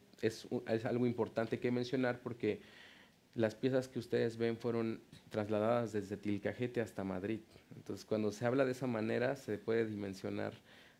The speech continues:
de cuánta, cuánto trabajo y suma de esfuerzos hubo. Em, lo otro también es de que llega aquí en los paneles pintados de madera,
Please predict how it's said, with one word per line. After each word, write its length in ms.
de 120
cuánta, 720
cuánto 240
trabajo 400
y 40
suma 280
de 80
esfuerzos 560
hubo. 240
Em, 840
lo 180
otro 260
también 300
es 120
de 100
que 160
llega 280
aquí 320
en 100
los 140
paneles 480
pintados 600
de 100
madera, 400